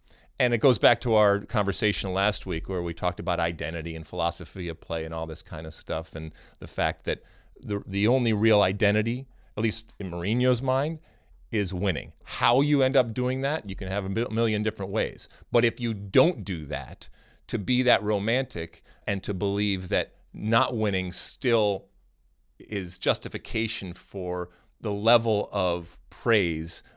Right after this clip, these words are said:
that Mourinho doesn't see as, uh, i-, is, is adequate or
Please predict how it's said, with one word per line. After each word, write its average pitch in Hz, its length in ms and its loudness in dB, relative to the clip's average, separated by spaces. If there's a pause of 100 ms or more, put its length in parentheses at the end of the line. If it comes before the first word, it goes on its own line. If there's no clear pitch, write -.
(100)
that 98 240 -2
Mourinho 98 340 0
doesn't 98 300 2
see 101 340 -2
as, 87 320 -6
uh, 85 480 -6
i-, - 200 -20
is, 87 580 -6
is 92 220 -8
adequate 107 580 0
or 95 220 0